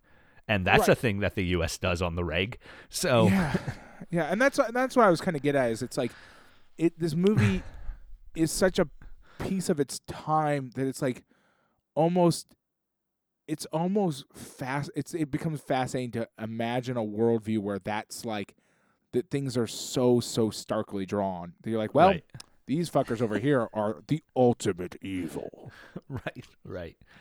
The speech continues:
Speaker 1: And we're
Speaker 2: They
Speaker 1: all
Speaker 2: will
Speaker 1: good
Speaker 2: murder
Speaker 1: guys.
Speaker 2: every child in England one at a time.
Speaker 1: And we're all good guys, and all our men have sexual tension with each other. Um,
Speaker 2: <laughs> Yeah, yeah, yep, yep,
Speaker 1: um,
Speaker 2: yep, yep, yep. And all of our, and all of our commanders have w-,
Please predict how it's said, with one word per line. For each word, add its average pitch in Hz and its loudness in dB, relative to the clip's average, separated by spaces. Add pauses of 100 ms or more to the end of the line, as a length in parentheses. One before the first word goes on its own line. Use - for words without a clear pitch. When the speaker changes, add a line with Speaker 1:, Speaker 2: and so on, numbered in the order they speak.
(460)
Speaker 1:
And 104 -4
we're 117 2
Speaker 2:
They 110 6
Speaker 1:
all 131 6
Speaker 2:
will 139 10
Speaker 1:
good 139 4
Speaker 2:
murder 143 12
Speaker 1:
guys. 123 6
Speaker 2:
every 139 10
child 131 8
in 139 4
England 92 -6
one 95 0
at 107 0
a 113 4
time. 65 -10 (440)
Speaker 1:
And 117 -2
we're 127 2
all 147 8
good 110 -2
guys, 104 2
and 95 0
all 95 2
our 98 2
men 95 -2
have 90 -4
sexual - -6
tension 76 -10
with 71 -12
each 78 -10
other. 67 -6 (720)
Um, - 6
Speaker 2:
<laughs> 170 2 (460)
Yeah, 285 -6 (360)
yeah, 254 -8 (160)
yep, 185 -8
yep, 139 6
Speaker 1:
um, - -12 (200)
Speaker 2:
yep, 202 -4
yep, 160 -6
yep. 143 -4 (1000)
And 131 -2
all 196 12
of 196 10
our, 190 10
and 156 4 (220)
all 220 10
of 151 8
our 143 8
commanders 135 0
have 107 -2
w-, 104 -4